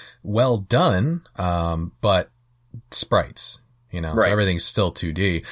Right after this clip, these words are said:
Speaker 1: But at the time, that was amazing. And so that was also part of the concern around the whole violence thing was that, oh, well, this is, this is so real. People could be using this as a, a training tool, which, you know, ironically enough,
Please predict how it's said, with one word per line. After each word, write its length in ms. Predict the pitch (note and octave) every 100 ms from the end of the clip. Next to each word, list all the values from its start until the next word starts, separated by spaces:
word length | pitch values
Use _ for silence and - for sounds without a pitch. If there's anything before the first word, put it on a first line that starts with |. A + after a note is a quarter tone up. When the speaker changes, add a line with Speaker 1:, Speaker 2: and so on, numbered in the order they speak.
| - - - -
Speaker 1:
But 220 | D3+ D3
at 100 | -
the 80 | F#2+
time, 480 | - F#3+ G#3+ G2 E2
that 120 | C3+
was 120 | D3
amazing. 720 | F2+ F2+ G#2 A#2 D#2 A#1+ B1 -
And 500 | G2+ F#2+ F#2+ F#2 E2+ - -
so 460 | - G2 F2+ F2+
that 200 | F2 A#2
was 140 | C3 G2+
also 500 | F#2 G#2 G#2+ F2+ E2
part 260 | - F2+
of 140 | F2 E2
the 720 | E2 D#2+ D#2 D2+ D2+ D2 D2+ -
concern 600 | - E2+ - C#3+ G2+ E2
around 320 | E2 E2 D#2+
the 80 | D#2
whole 180 | E2+
violence 480 | D#2 D#2 E2 D2+ D2+
thing 240 | - D#2 D2
was 160 | D2+
that, 160 | D#2 D#2
oh, 180 | F#2+ E2+
well, 160 | D#2+
this 200 | E2 -
is, 280 | E2 D#2 -
this 120 | F2
is 80 | F2
so 180 | - F#2
real. 440 | D#2 E2+ G2+ F#2
People 260 | E2 F2+ F2
could 360 | - F2 D#2 D2+
be 300 | D#2+ D2+ - -
using 320 | F#2 F2+ F2
this 200 | E2 -
as 240 | D#2+ D#2+
a, 200 | D2+ D2+ -
a 80 | D#2+
training 460 | - A2+ A2+ G2 E2+
tool, 340 | - E2 D#2 - - -
which, 400 | B2 A#2+ - - - -
you 120 | G2+
know, 220 | F2 D#2+ - - G2
ironically 460 | F#2+ F#2+ F2+ E2+
enough, 360 | E2+ F2+ E2+